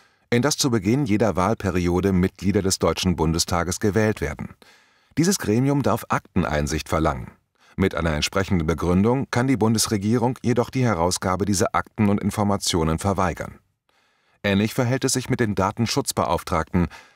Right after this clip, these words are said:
Wenn man gegebenenfalls die Frage hat, ob man abgehört wird, kann man sich an ihn wenden.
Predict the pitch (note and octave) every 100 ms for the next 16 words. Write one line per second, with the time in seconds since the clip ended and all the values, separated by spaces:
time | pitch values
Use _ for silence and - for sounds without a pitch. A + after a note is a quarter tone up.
0 | _ - B2 C#3 C3+ B2 E3 E3 A#2 G#2+
1 | G2+ - E2+ - F#2+ G2 F#2+ G2+ - F2+
2 | - D#2+ - G2 - F2+ F#2 F#2 F#2+ G2+
3 | - - _ _ - A2 B2 C3 D3 D3
4 | - B2+ - G2+ F2+ F2+ D#2+ - -